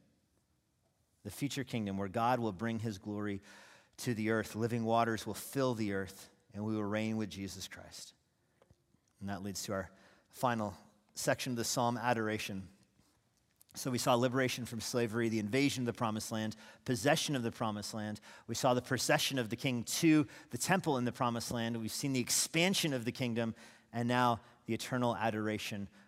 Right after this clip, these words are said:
of worship. This is thirty-two to the end. "O kingdoms of the earth, sing to God. Sing praises to him." To him who rides in the heavens. Notice the language again. At the beginning of the psalm, he was riding through the desert. Now God is riding in heaven. This is why I mean eternal worship. He's back up in heaven.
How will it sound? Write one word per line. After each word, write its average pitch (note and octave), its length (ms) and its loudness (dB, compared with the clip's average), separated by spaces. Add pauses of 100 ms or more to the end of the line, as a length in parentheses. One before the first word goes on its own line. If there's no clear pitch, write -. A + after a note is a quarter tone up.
of G2+ 160 -6
worship. A2 320 0
This A2 140 -6
is G#2 80 -10
thirty-two A2+ 420 0
to B2 80 -2
the C3 120 0
end. B2+ 160 2
"O A#2+ 100 4
kingdoms C3 420 -2
of A2+ 80 -6
the A#2+ 120 0
earth, B2 180 2
sing B2+ 300 -4
to G#2 60 -4
God. G#2 280 0 (680)
Sing D3+ 220 -2
praises C#3 520 0
to G#2 100 -8
him." F#2+ 140 -8 (880)
To C3 120 -4
him D3+ 240 0
who D3 100 2
rides C3 500 4
in B2 80 0
the A#2 80 2
heavens. A2 400 2 (220)
Notice D#3 220 4
the D3+ 100 2
language D3 360 6
again. C3+ 320 4 (260)
At A#2+ 80 -6
the B2+ 80 0
beginning D#3+ 300 6
of F#3 40 4
the F3+ 60 6
psalm, G3 280 8
he E3 120 6
was C#3+ 200 4 (140)
riding D3 460 6
through C#3+ 140 0
the C#3 60 4
desert. D#3+ 400 6 (280)
Now D#3 280 6
God E3 280 10
is C#3 160 4
riding D#3+ 420 8
in E3+ 80 6
heaven. F3 240 8
This C#3+ 140 0
is E3+ 80 0
why E3+ 160 8
I - 20 6
mean D#3 160 4
eternal D#3 360 4
worship. D#3 260 4
He's C3+ 160 2
back D#3+ 260 6
up A3+ 160 6
in G3+ 80 4
heaven. D3+ 320 6